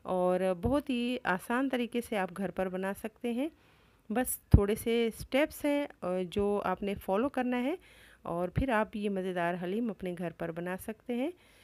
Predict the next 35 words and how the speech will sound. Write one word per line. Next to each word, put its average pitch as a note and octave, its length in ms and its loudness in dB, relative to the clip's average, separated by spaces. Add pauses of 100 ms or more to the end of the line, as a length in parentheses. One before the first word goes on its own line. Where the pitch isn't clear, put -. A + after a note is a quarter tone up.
(220)
तो D#4 80 -2
स्टार्ट D4+ 380 2
करते E4+ 280 0
हैं E4+ 240 2
बिस्मिल्लाहिर्रहमानिर्रहीम, B3+ 1400 2
अल्लाह G#3 220 2
के G#3 100 0
नाम G#3+ 240 0
से। E4+ 280 -2 (560)
तो D4 260 2
एक D4 420 0
बाउल C4+ 300 4
मैंने C4 260 4
यहाँ B3 200 0
पे, C4 360 0
अ, B3+ 40 -6 (400)
साबित G3+ 380 0
गंदम G3+ 360 0
ले E4+ 140 2
ली C#4 180 2
है C#4 220 2 (320)
और F3+ 240 2
इसी D4+ 240 0
बाउल G3+ 300 2
से A3+ 180 -2
नाप F#3 240 0
करके G#3 500 -4
आधा E3+ 300 0
बाउल F3 300 0
चने A#3 320 -2
की C4+ 100 -2
दाल B3 200 0
ले B3 180 2
ली A#3 160 0
है। B3 180 2